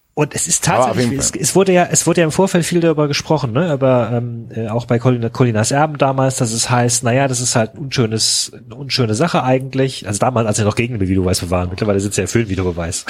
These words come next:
Speaker 1: <laughs> Aber, ähm, dass es halt unschön ist, wenn sozusagen erst ein Tor gegeben wird und dann du dich freust sozusagen und der Jubel und erst wenn alles sich wieder beruhigt hat, dann das Tor zurückgenommen wird, dass es halt für unnötige Aggressionen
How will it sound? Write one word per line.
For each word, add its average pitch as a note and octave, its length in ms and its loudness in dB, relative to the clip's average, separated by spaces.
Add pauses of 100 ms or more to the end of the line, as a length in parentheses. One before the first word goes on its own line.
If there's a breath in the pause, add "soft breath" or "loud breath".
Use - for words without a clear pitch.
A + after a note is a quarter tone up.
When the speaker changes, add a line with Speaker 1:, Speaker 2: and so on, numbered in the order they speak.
Speaker 1:
<laughs> - 120 -18
Aber, A#2+ 460 -4 (680 loud breath)
ähm, G#2+ 340 -2 (300 loud breath)
dass - 160 -2
es B2 80 0
halt B2 120 0
unschön D#3+ 280 0
ist, C3 140 0
wenn C3+ 100 2
sozusagen B2+ 420 0
erst C#3 240 0
ein - 60 -10
Tor A2 140 0
gegeben G2+ 440 -2
wird G2+ 440 -2 (100)
und A#2+ 200 -2
dann C3 140 0
du C#3+ 80 -4
dich A#2 400 -10 (540)
freust D#3+ 540 0
sozusagen E3+ 480 -2
und B2 100 -4
der G#2 80 0
Jubel F#3+ 560 0
und C3+ 180 -6
erst C#3+ 240 2
wenn D3 80 0
alles C#3 280 0
sich C3 240 -6
wieder G#2+ 100 0
beruhigt B2+ 480 2
hat, B2 180 0 (140)
dann D3 180 0
das D3+ 140 -4
Tor C#3 160 2
zurückgenommen G2+ 480 -4
wird, F#2+ 160 0
dass - 160 -4
es - 80 -2
halt A#2+ 100 2
für A#2+ 120 -2
unnötige B2 300 2
Aggressionen G#2+ 640 0